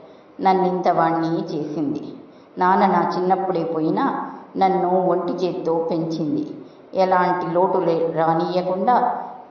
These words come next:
కంటికి రెప్పలా సాకింది. నన్ను డాక్టర్ని చేసే వరకు నిద్రపోతే ఒట్టు. ఎలాగైనా అమ్మ అమ్మే. బిడ్డల క్షేమమే అమ్మల బతుకు లక్ష్యం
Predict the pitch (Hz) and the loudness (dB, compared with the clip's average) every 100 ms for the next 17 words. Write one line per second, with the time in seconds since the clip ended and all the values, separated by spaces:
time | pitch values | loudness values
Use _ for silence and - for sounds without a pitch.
0 | - 202 196 202 175 165 165 165 170 185 | 0 2 2 0 0 0 0 0 2 2
1 | - 165 - 151 139 - - 147 185 175 | 0 -2 -2 -2 -4 -4 -8 -2 0 0
2 | 175 180 175 165 175 196 185 185 165 165 | 0 0 0 0 0 0 0 -2 -4 -2
3 | 190 180 180 185 247 - - - - - | 0 0 0 -2 -2 -4 -8 -12 -16 -6
4 | 196 190 185 180 170 160 160 190 185 160 | -4 -2 0 2 0 -2 -2 -2 -2 -4
5 | 160 - - - - - - 196 185 175 | -4 -8 -10 -16 -20 -20 -4 0 2 4
6 | 175 170 175 208 208 - - 165 165 170 | 2 0 0 0 0 -4 -4 0 0 2
7 | 180 202 - - 170 170 170 165 170 - | 2 2 -2 -2 0 0 -2 -4 -10 -14
8 | - - - - 180 185 190 180 190 - | -20 -20 -20 -8 -2 0 2 2 0 -2
9 | - 175 180 175 180 202 170 165 170 170 | -4 0 2 2 2 0 0 2 2 2
10 | 151 147 147 160 165 139 143 - 160 | 2 -2 -4 -6 -6 -6 -6 -8 -8